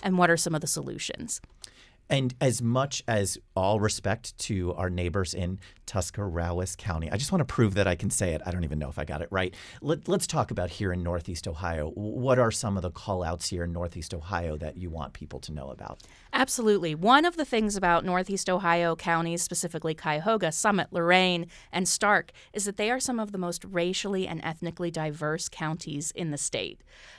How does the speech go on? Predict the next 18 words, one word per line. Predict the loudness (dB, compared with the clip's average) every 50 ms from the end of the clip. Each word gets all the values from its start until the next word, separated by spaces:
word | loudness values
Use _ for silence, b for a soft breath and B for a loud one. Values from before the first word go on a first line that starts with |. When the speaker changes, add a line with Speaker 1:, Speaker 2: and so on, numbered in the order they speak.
| B
Speaker 1:
And | B 0 2 2
so | 2 4 4 4 4
when | 2 2 2 0
we | 0 0 -2
look | 0 2 2 2 2 2
at | -2 -4
the | -2
data | -2 0 0 0 0
for | -2 -2 -2
the | -2 0
whole | 2 2 2
county, | 2 2 0 2 2 2 0 -2 -4
it's | -4 -2 -2 -2
masking | 0 0 0 0 0 0 0 0 -2 -2 -4
a | -6 -6
lot | -4 -2 0 2 2 2 2
of | 0 -2
differences, | -2 -2 0 0 0 0 2 2 0 0 0 -2 -4 -6